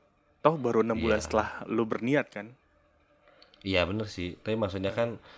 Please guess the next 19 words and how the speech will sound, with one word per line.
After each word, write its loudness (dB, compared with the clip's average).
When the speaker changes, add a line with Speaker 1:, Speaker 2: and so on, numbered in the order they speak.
Speaker 2:
eh, 4
setahun 0
itu -2
kan 4
kita -4
juga -2
lelah 8
gitu. -4
Maksudnya -2
lelah 0
tuh, -6
eh, -6
lelah -4
untuk -8
secara -6
mental, -2
maksudnya -6
ngadapin -4
orang, 2